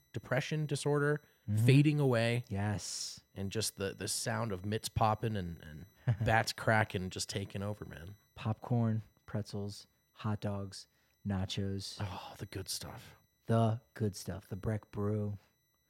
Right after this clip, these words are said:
Speaker 2: the Bones Highland Burger. They don't,
Speaker 1: The
Speaker 2: they don't have that at Coors, do they?
Speaker 1: No, they don't. They might not have that here anymore soon. Who knows?
Speaker 2: I, I, I, we, I've been trying to re-, I've been trying to rebrand it as the Ryan McSalmon Burger. Ryan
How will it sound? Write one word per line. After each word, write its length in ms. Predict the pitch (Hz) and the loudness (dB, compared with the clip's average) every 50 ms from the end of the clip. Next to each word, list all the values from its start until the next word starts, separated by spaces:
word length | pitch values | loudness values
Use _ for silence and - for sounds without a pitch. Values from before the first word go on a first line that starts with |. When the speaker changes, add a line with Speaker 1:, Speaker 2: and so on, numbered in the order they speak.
| _ _ _ _ | _ _ _ _
Speaker 2:
the 60 | - 87 | -10 -4
Bones 320 | - 113 110 110 110 - | -2 -2 0 0 -2 -4
Highland 380 | - - 95 101 104 110 110 98 | -4 -4 -2 -2 0 0 0 0
Burger. 440 | 110 110 110 101 101 104 104 104 - _ _ _ _ _ _ _ _ _ - | 0 0 0 -2 -2 -4 -4 -4 -6 _ _ _ _ _ _ _ _ _ -4
They 60 | 151 | -2
don't, 140 | 151 131 - | -2 0 0
Speaker 1:
The 60 | - | 0
Speaker 2:
they 60 | 147 | 2
don't 120 | 156 147 | 2 4
have 160 | 147 156 147 131 | 4 4 4 4
that 100 | 127 117 | 2 0
at 80 | 113 | 0
Coors, 240 | - - 110 104 101 | -2 -4 -4 -4 -2
do 80 | 110 131 | 0 0
they? 160 | 151 170 175 - _ _ _ _ | 0 -2 -2 -6 _ _ _ _
Speaker 1:
No, 360 | - 113 110 113 113 107 107 | -6 -2 0 2 2 2 4
they 120 | 104 107 104 | 2 0 0
don't. 280 | 104 110 98 95 87 | 0 0 -2 0 0
They 80 | 120 113 | 2 2
might 180 | 120 151 151 | 4 4 4
not 160 | 147 139 123 110 | 4 2 2 4
have 200 | 123 123 110 117 | 4 2 2 2
that 120 | 110 101 | -2 -2
here 280 | 98 101 110 107 101 98 | -2 0 0 0 2 0
anymore 360 | 92 92 92 98 95 90 90 | -2 -2 -2 -2 -2 -2 -2
soon. 380 | - - - 104 90 82 82 | -4 -4 -4 -4 -4 -4 -6
Who 120 | - 107 104 | -6 -6 -4
knows? 400 | 95 90 87 95 104 - - - - - | -4 -4 -4 -4 -4 -6 -8 -10 -6 2
Speaker 2:
I, 160 | 143 160 160 | 6 8 8
I, 20 | 156 147 - 147 | 8 6 6 4
I, 200 | 147 147 151 143 131 135 | 4 4 4 2 0 0
we, 360 | 127 147 151 147 147 147 156 - | 2 4 4 6 4 4 2 2
I've 120 | - 143 131 | 2 2 4
been 100 | 151 151 | 4 4
trying 240 | - - 170 170 170 | 4 4 4 4 4
to 120 | - 180 151 | 4 2 4
re-, 240 | 139 147 156 165 - - - - - | 6 6 4 4 2 0 -8 -2 0
I've 100 | 139 139 | 2 2
been 100 | 151 147 | 4 4
trying 160 | 175 180 175 | 4 4 4
to 60 | 156 | 6
rebrand 580 | 131 131 135 139 123 127 127 131 139 147 135 117 | 6 6 6 6 6 6 6 6 6 6 4 4
it 160 | 110 110 - - | 2 0 -2 -4
as 340 | - 110 110 113 110 107 101 | -2 0 2 2 0 0 0
the 420 | 107 117 117 113 113 110 110 107 - - _ _ _ _ _ _ _ _ _ _ _ _ - | 0 2 2 4 4 2 2 0 -2 -6 _ _ _ _ _ _ _ _ _ _ _ _ 0
Ryan 380 | 117 127 127 131 135 131 127 | 2 4 6 6 6 6 6
McSalmon 880 | 123 123 - - - - - - 147 143 147 147 135 123 117 107 101 98 | 4 4 2 0 -6 -2 4 6 6 8 8 6 6 4 4 2 2 0
Burger. 380 | 92 95 98 95 90 92 - - | 0 0 -2 -2 -2 -4 -4 0
Ryan 240 | 117 120 127 131 | 2 2 4 4